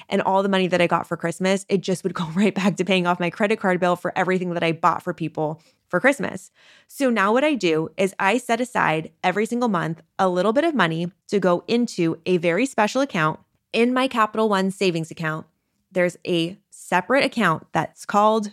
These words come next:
Christmas gifts. And I put a couple hundred bucks in it every single month. It automatically gets withdrawn. I get paid once a month on the seventh, and on the seventh, that money comes right out because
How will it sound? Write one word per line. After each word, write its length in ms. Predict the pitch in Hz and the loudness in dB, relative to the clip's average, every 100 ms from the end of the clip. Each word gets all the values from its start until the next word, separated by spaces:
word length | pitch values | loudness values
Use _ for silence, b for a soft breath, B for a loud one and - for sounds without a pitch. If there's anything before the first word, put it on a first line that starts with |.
| _ | _
Christmas 480 | - 165 - 160 - | -2 -2 0 -6 -8
gifts. 380 | - - 175 - B B B 190 | -4 -4 -6 -14 B B B -2
And 100 | 190 | -2
I 80 | |
put 160 | 190 180 | -2 -4
a 60 | 170 | -4
couple 320 | 180 180 233 | -4 -2 0
hundred 260 | 262 294 | 0 -2
bucks 280 | 240 220 - | 0 -2 0
in 120 | 196 | 0
it 180 | 175 - - | 2 0 0
every 240 | 175 190 | 0 2
single 260 | 208 247 262 | 0 0 0
month. 340 | 196 165 160 - | 2 0 -4 -2
It 240 | 196 185 _ - | -2 -2 _ 0
automatically 720 | 196 269 277 233 233 226 196 | 0 2 2 2 0 0 0
gets 300 | 185 - 208 | 0 0 -2
withdrawn. 600 | 202 - 175 160 156 160 b b b | -2 -2 0 0 -2 -10 b b b
I 140 | 190 | 0
get 180 | 185 240 | 2 0
paid 280 | 220 208 196 | 2 2 0
once 320 | 185 190 208 | 0 0 0
a 40 | 214 | 2
month 320 | 190 180 180 - | 2 2 0 0
on 200 | 185 202 | 0 0
the 100 | 208 | 0
seventh, 420 | 202 180 175 175 | 0 0 0 -2
and 140 | 190 180 | -2 -2
on 180 | 196 202 | 0 0
the 80 | 220 | -2
seventh, 440 | - 190 190 190 - 180 | 0 2 2 0 -4 -2
that 220 | 190 214 | 0 2
money 260 | 202 202 | 0 0
comes 260 | 196 180 175 | 0 -4 -4
right 280 | 175 190 190 | 0 2 2
out 180 | 180 185 | 2 0
because 240 | 180 | -2